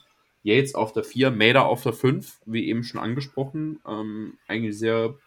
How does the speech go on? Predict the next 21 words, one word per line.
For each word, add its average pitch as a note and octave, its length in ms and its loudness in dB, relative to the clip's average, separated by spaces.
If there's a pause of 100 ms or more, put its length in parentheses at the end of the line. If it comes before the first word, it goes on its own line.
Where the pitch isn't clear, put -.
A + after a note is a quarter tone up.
positiv B2 640 -4
zu A#2 120 -6
beurteilendes A2+ 640 -6
Ergebnis. A#2+ 840 -4
Ähm, G#2+ 260 -8
den G#2 140 -10
sollten G#2+ 280 -4
wir G#2 360 -8
im - 160 -12
Auge A2+ 180 -2
behalten. B2 600 -4 (520)
Paulus B2 560 0
wird G#2+ 320 0
Sechster C#3 640 -2
vor A#2 480 -2
Bardet A2 440 0
und G#2 200 -6
Jorgensen, A#2+ 560 0
die G#2 100 -4
zeitgleich D3 720 -4
sind. C#3+ 340 -4